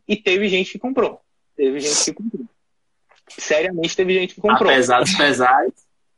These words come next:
Speaker 1: É, e, não, e depois até o pessoal da Positivo entrou em contato comigo sobre esse vídeo, eles me explicaram algumas coisas sobre o celular, mas aquilo, minhas críticas ficam mantidas, mas se quiser comprar,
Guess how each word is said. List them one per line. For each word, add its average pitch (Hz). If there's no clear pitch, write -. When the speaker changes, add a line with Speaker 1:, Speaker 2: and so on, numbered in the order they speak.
Speaker 1:
É, 226
e, 277
não, 320
e 285
depois 285
até 247
o 277
pessoal 262
da 240
Positivo 220
entrou 196
em 233
contato 196
comigo 170
sobre 196
esse 196
vídeo, 160
eles 165
me 190
explicaram 202
algumas 180
coisas 170
sobre 196
o 180
celular, 160
mas 208
aquilo, 185
minhas 165
críticas 185
ficam 240
mantidas, 247
mas -
se -
quiser 202
comprar, 175